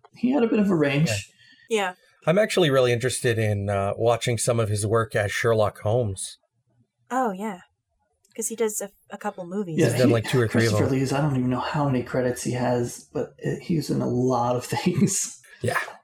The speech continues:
Speaker 2: he is in a lot of things. He has a lot of smaller parts in things.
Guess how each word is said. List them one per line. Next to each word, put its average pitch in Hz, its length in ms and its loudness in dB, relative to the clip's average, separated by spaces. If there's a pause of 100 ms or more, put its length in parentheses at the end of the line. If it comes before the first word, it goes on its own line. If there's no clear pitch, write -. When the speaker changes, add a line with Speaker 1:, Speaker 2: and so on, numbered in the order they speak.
(240)
Speaker 2:
he 123 120 0
is 104 140 2
in 104 80 2
a 98 60 2
lot 95 220 2
of 95 80 -4
things. 98 180 -4 (260)
He 202 60 4
has 220 100 4
a 269 40 2
lot 269 180 6
of - 80 2
smaller 127 520 6
parts 104 400 -2
in 98 140 0
things. 98 540 -4